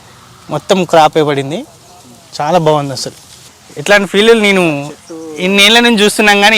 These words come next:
ఇన్నిసార్లు ఇచ్చాను, ఇంతమందికి ఇన్ని, ఇన్ని వెరైటీలు ఇచ్చాను, కానీ ఇది చాలా అంటే చాలా బాగుంది అసలు. చెట్టు ఎదుగుదల కూడా అసలు చూడండి, ఇగోండి, నాకు నా భుజాల వరకు ఉన్నది.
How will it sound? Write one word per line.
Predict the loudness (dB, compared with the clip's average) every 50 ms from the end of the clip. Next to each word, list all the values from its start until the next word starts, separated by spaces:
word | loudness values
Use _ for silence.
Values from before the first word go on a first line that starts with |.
| 2 2
ఇన్నిసార్లు | 2 2 2 4 4 4 6 4
ఇచ్చాను, | 4 2 2 0 0 0
ఇంతమందికి | 0 0 0 0 0 0 0 -2 -2 -2
ఇన్ని, | -2 0 0 0
ఇన్ని | -2 -2 -2 0
వెరైటీలు | 2 2 2 2 2 2 0 0
ఇచ్చాను, | 0 0 0 0 0 0
కానీ | -2 -2 -2
ఇది | -2 -2 -2 0 2
చాలా | 4 4 6 4
అంటే | 4 2 2 -2 -2 0 0
చాలా | 2 2 2 2 2
బాగుంది | 2 2 2 0 -6
అసలు. | -10 -12 -16 -18 -20 -20 -20 -20 -20 -20 -20 -18 -8 -6 -6
చెట్టు | -2 0 2
ఎదుగుదల | 4 4 4 4 4 4 4 4
కూడా | 4 4 4 6 6 6 4 2 -2 -6 _ -20 -20 -20 -10 -6 -2
అసలు | 0 0 0 2
చూడండి, | 2 4 4 6 6 4 2 2
ఇగోండి, | 2 4 4 2 2 2 -2 -2 -4 -8 -6
నాకు | -2 2 4 6 6 4 4 4 2 2
నా | 4 4 4 4 6 6 6 6 6 6 4
భుజాల | 4 4 4 6 6 6 6
వరకు | 6 6 4 2 0 0
ఉన్నది. | 0 0 0 0